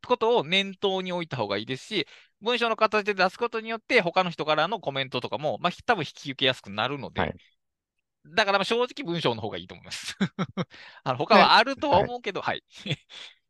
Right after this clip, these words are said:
Speaker 2: だから、まあ、ただあれですよね。その執筆って、その本とかまではいかなくても、
Speaker 1: はい。
Speaker 2: 何かしらの形で文章として、
Speaker 1: はい。
Speaker 2: えー、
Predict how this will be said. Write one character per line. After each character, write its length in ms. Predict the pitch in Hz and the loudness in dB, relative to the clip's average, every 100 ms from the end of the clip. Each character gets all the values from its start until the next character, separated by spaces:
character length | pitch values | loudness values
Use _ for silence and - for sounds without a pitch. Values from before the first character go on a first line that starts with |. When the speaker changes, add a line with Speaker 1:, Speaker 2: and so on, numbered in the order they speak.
| _ _ _ _ _ | _ _ _ _ _
Speaker 2:
だ 140 | 233 190 | 2 4
か 80 | 147 | 6
ら、 60 | |
ま 160 | 156 110 | 6 6
あ、 80 | 117 | 4
た 120 | 180 | 4
だ 120 | 107 | 6
あ 60 | 101 | 6
れ 80 | |
で 60 | 101 | 2
す 100 | - | 0
よ 60 | 87 | 0
ね。 120 | 170 | 0
そ 120 | 131 | 0
の 60 | 120 | -2
執 140 | - - | -2 -4
筆 220 | 131 147 | -2 -2
っ 20 | |
て、 260 | - - - | -4 -14 -6
そ 120 | 120 | -2
の 120 | 120 | 0
本 340 | - 190 165 | 2 2 2
と 140 | 127 - | 0 0
か 120 | 113 | 2
ま 120 | 110 | 4
で 80 | 107 | 4
は 60 | 101 | 4
い 40 | |
か 100 | 113 | 2
な 100 | 120 | -2
く 80 | - | -2
て 120 | 143 | -2
も、 140 | 190 | 0
Speaker 1:
は 40 | 165 | 0
い。 40 | |
Speaker 2:
何 280 | 123 131 135 | 2 0 0
か 120 | 135 | -2
し 100 | - | 0
ら 100 | 127 | 0
の 120 | 120 117 | 0 -2
形 320 | 117 117 196 | -4 -4 -4
で 80 | 139 | -4
文 240 | 123 117 | -4 -4
章 500 | 110 101 95 92 90 | -2 0 0 -2 -4
と 120 | - | -6
し 120 | 101 | -8
て、 300 | - 196 - - - | 0 2 2 -4 -6
Speaker 1:
は 100 | 107 | -4
い。 40 | |
Speaker 2:
え 640 | 78 73 - - 55 57 | -2 -2 -4 -6 -6 -8
ー、 40 | - | -10